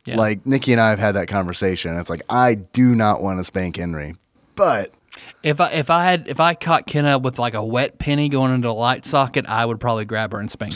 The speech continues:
Speaker 1: her.
Speaker 2: Yeah.
Speaker 1: But in all, in any other circumstance, like, I'm going to sit down and rationalize why it was a bad decision and put her in a timeout.
Speaker 2: Wet nickel, completely different
Speaker 1: But then what,
Speaker 2: scenario.
Speaker 1: that's not even gonna
Speaker 2: It's
Speaker 1: fit in
Speaker 2: fine.
Speaker 1: there. That's
Speaker 2: Right.
Speaker 1: fine.
Speaker 2: It's all good.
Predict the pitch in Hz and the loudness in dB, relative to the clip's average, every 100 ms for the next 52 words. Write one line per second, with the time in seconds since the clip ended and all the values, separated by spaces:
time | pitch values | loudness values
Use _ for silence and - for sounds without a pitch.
0 | - - 101 80 80 80 - - 113 120 | -4 -2 0 0 0 -4 -14 -2 -2 -2
1 | - - - - 151 139 143 143 - 147 | -8 -18 -18 -6 -4 -2 0 -2 -2 -2
2 | 139 - _ - 175 170 156 143 151 135 | -4 -8 _ -2 2 2 2 2 0 0
3 | 127 135 127 123 - 117 120 123 120 117 | -2 0 0 -2 -4 -6 -2 -2 0 -2
4 | 110 113 117 113 113 110 107 113 110 110 | -4 -4 -2 -2 -2 -2 -2 -2 -2 -2
5 | 104 113 110 113 110 110 107 104 - 110 | -2 -2 -2 -2 -2 0 0 -2 -6 -6
6 | 110 110 101 101 - 107 101 - - 90 | -4 -6 -6 -8 -8 -6 -8 -8 -12 -6
7 | 110 117 131 143 131 127 113 - 117 113 | 0 0 2 2 2 0 -2 -4 -4 0
8 | 113 107 87 - 113 101 190 226 226 240 | 0 0 -4 -4 -4 -4 -2 0 2 2
9 | 180 196 214 175 143 120 190 190 120 117 | 2 2 0 0 0 0 0 0 -2 -2
10 | - - 123 117 107 - 113 92 92 87 | -4 0 0 0 -6 -10 -6 -4 -4 -6